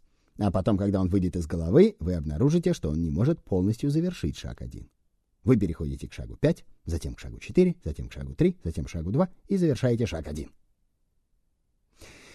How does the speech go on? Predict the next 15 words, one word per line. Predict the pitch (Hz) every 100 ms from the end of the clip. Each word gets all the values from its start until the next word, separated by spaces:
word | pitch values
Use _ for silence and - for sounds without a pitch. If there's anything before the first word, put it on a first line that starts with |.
| -
Итак, | 127 131 143
что | - 139
сделал | 113 131 117
бы | 101
я, | 98 135
если | 139 110 95
бы | 87
это | 104 117 98
был | 98 104
мой | 90 95
Приклир? | 87 92 - 78 - - _ _ _ _
Чёрные | - 135 165 160 165 104
и |
белые | 82 95 101 95
пятна. | - 76 - -